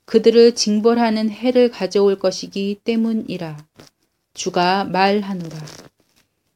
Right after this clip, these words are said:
내가 사마리아의 대언자들에게서 어리석은 것을 보았나니 그들이 바알을 의지하여 대언하고 내 백성 이스라엘로 하여금 잘못하게 하였느니라. 또 내가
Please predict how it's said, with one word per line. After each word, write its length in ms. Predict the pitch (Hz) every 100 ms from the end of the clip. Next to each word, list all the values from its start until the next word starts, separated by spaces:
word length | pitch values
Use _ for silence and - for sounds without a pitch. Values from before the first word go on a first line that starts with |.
| _
내가 300 | - 202 220
사마리아의 800 | 220 - 277 294 269 247 226 233
대언자들에게서 1120 | 220 202 214 226 226 214 214 208 208 202 196 185
어리석은 640 | - 202 220 226 214 208
것을 460 | 190 190 202 190 185
보았나니 680 | 190 180 175 170 180 175 156 _ _ _ _ _ _
그들이 500 | - 190 180 185 175 170
바알을 600 | - 180 196 208 220 196
의지하여 760 | 208 208 226 202 196 190 190
대언하고 760 | 190 185 190 196 175 175 175 170 - _ _ _ -
내 280 | 196 220 220
백성 560 | 185 - - 196 185
이스라엘로 640 | 196 190 233 226 220 220 214
하여금 420 | 220 202 196 196 220 226 -
잘못하게 920 | 190 202 226 - 226 208 208 208 214
하였느니라. 880 | 220 240 233 208 180 170 160 160 - - _ _ _ _ _ _ _ _
또 260 | 262 262 254
내가 520 | 190 185 190 170